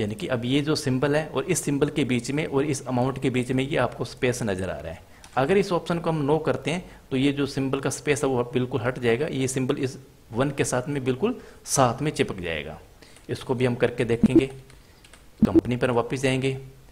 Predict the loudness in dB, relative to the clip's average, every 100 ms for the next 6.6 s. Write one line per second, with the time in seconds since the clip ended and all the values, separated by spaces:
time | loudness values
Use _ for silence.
0 | -20 -6 -4 -2 -2 -2 0 2 2 2
1 | -2 -4 -14 -20 -20 -20 -20 -20 -20 -20
2 | -12 -4 -2 -2 -4 -4 -6 0 0 0
3 | -2 2 2 2 -2 -4 -2 -2 -2 -4
4 | -2 -2 -2 -4 -6 -10 -10 -18 -8 -6
5 | -4 -6 -10 -8 -8 -4 -4 0 0 0
6 | -2 -4 -6 -6 -4 -4